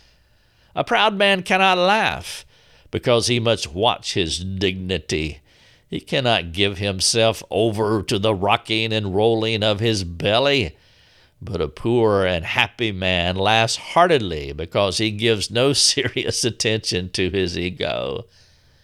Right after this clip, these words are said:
Only the truly humble belong to this kingdom of divine laughter. Humor and humility should keep good company.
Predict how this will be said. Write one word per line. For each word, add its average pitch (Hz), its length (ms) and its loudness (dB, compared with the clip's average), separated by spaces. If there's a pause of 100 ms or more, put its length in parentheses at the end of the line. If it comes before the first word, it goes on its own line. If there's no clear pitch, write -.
(540)
Only 220 300 4
the 156 120 0
truly 143 360 2
humble 95 500 0
belong 101 500 0
to 110 140 0
this 110 240 0
kingdom 78 680 -4
of 80 200 -6
divine 101 420 2
laughter. 95 880 -4 (640)
Humor 107 560 -2 (340)
and 113 220 2
humility 117 800 2
should 117 320 -2
keep 131 400 -2
good 127 320 2
company. 78 720 -10